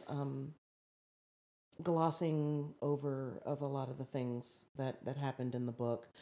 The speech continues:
So I was a little concerned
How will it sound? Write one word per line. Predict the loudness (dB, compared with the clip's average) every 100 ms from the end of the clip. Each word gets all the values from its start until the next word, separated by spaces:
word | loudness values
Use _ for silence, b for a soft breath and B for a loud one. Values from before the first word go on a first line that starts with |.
| B B B _
So | 0 8 10 10
I | 8
was | 6 4
a |
little | 4 6 6
concerned | 4 2 4 4 6 6 6 4